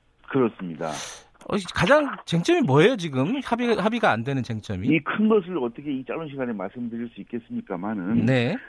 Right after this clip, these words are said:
Speaker 1: 먼저 공수처 법안은
Speaker 2: 네.
Speaker 1: 이제 현재 그 우리나라에서 수사를 하고 있는 곳은 이제 검찰이지 않습니까?
Speaker 2: 네네.
Speaker 1: 뭐 경찰도 수사권, 수사, 지휘를 받아 수사를 하고 있습니다마는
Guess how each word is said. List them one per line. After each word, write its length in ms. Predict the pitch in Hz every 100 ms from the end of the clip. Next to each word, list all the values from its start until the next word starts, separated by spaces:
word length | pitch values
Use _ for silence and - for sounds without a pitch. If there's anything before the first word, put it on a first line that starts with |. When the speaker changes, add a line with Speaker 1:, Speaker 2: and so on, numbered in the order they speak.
| _ _ -
Speaker 1:
먼저 280 | 147 156 175
공수처 680 | - 156 180 202 - 247 208
법안은 1160 | 147 131 127 120 113 107 98 95 104 135 95 123
Speaker 2:
네. 320 | 123 107 120 _ -
Speaker 1:
이제 440 | 135 139 127 110 - _ _ -
현재 380 | 147 160 160 180 170 135
그 200 | 127 113 - -
우리나라에서 640 | 135 151 151 139 123 120
수사를 440 | - 170 190 160 139
하고 300 | 151 143 123
있는 400 | 101 95 92 78
곳은 300 | 95 90 98
이제 240 | 78 73 82 -
검찰이지 500 | - - 165 185 165
않습니까? 560 | 90 - 82 - 120
Speaker 2:
네네. 420 | 120 110 101 120 -
Speaker 1:
뭐 80 | 104
경찰도 500 | 113 117 143 123 104 - - -
수사권, 600 | - 123 95 98 78 - -
수사, 320 | 123 135 101 - -
지휘를 220 | - 139
받아 160 | 113 104
수사를 200 | - 107
하고 180 | 131 120
있습니다마는 600 | 95 98 87 87 92 98